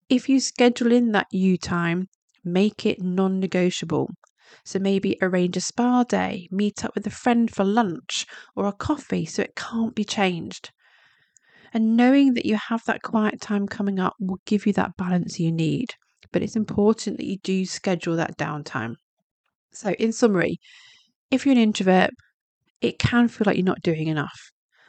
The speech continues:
You're always potentially looking at that Emma,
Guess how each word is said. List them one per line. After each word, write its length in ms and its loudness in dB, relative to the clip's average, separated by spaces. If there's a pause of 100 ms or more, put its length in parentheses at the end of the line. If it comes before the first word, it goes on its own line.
(540)
You're 360 8
always 640 6
potentially 520 2
looking 420 0
at 80 -8
that 220 2 (120)
Emma, 400 0